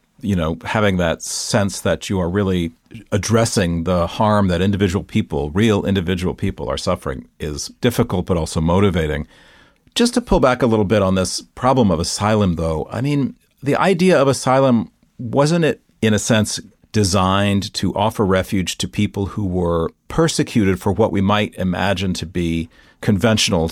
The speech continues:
notions of persecution? I can't practice my religious freedom in country X. I'm persecuted for it, so I want to flee to the United States.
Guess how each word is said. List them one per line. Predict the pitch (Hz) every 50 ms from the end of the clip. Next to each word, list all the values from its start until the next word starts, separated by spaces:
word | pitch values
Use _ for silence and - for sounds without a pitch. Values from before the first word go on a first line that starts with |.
| -
notions | - 113 101 104 104 104 95 - - 87 80 78 87
of | 85 -
persecution? | - - 98 - - 95 - - - 85 80 - - -
I | 78 87
can't | 90 - 113 98 -
practice | - - 101 92 90 - 202 180 - -
my | 90 85
religious | 82 80 82 90 87 98 92 92 101 -
freedom | - - - 151 139 127 117 104
in | 104 101
country | 90 - 104 92 87 - - 80 - -
X. | 117 123 120 - -
I'm | 85 80 82
persecuted | - - 120 117 - 113 - - 110 104 101 92
for | - - 95 95 90
it, | -
so | - - 85
I | 85
want | 85 82 85
to | 82
flee | - - - 104 95 90 82
to | - -
the | -
United | 80 82 80 80 82 80
States. | - - - 87 82 78 76 - -